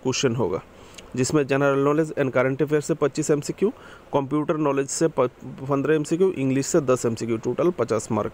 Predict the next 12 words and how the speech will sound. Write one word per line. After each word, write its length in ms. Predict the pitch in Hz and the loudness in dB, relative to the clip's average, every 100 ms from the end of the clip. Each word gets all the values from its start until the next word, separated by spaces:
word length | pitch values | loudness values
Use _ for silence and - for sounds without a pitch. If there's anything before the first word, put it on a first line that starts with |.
| - | -4
ठीक 120 | 160 | 0
है। 100 | 185 - - - - - - - | 0 -2 -12 -20 -18 -16 -16 -2
The 80 | 135 | -2
test 340 | - 165 - | 0 -2 -2
will 180 | 196 190 185 | 0 0 0
be 100 | 208 - | -2 0
one 260 | 143 143 | 0 2
hour 240 | 160 160 185 208 151 143 | 2 2 0 -2 -2 2
duration 460 | 147 127 123 117 - - - - - | 2 2 0 -4 -6 -16 -20 -20 -18
for 220 | - 151 165 | -2 2 2
a 120 | 185 139 | 2 0
maximum 480 | 120 - 156 165 220 | -2 -2 0 0 0